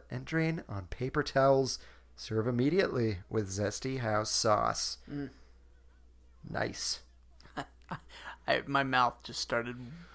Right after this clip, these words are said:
Speaker 2: watering.
Speaker 1: Fried pickles are so good.
Speaker 2: Oh, they are.
Speaker 1: Um,
Speaker 2: And that,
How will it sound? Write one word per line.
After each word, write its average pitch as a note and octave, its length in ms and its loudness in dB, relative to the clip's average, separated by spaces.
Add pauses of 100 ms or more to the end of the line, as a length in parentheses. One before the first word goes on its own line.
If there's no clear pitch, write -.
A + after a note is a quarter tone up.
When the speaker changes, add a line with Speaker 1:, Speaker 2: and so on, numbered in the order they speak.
(240)
Speaker 2:
watering. A#2 600 2 (540)
Speaker 1:
Fried C3+ 260 4
pickles A#2 320 4
are F#2 60 -4
so G#2+ 360 0
good. F#2+ 220 -2
Speaker 2:
Oh, A#2+ 160 0
they - 180 -2
are. C3+ 320 -2 (320)
Speaker 1:
Um, A#2+ 560 -6
Speaker 2:
And C#3 140 -8
that, C#3+ 240 -4